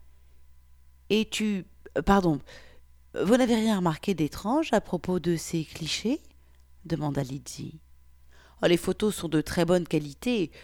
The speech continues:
sans doute l'œuvre d'un studio professionnel, mais elles sont assez classiques pour l'époque. »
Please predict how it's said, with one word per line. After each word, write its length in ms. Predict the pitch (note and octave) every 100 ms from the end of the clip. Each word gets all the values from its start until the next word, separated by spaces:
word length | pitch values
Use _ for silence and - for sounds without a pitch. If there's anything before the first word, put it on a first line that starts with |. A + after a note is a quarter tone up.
| - -
sans 220 | C#3+ A#3+
doute 260 | A3+ A#3+ -
l'œuvre 380 | G3+ F#3 E3+ E3+
d'un 160 | D#3
studio 360 | D#3 - E3 E3
professionnel, 800 | - D3+ D3 D3 D3 A3 F#3+ D#3 - - - - -
mais 440 | A3 A#3 A#3+ A#3 G#3+ -
elles 140 | B3+
sont 320 | - D4 C#4
assez 220 | C#4 F4
classiques 440 | E4+ B3 - F#3+ -
pour 120 | G3+
l'époque. » 600 | F3+ - - - -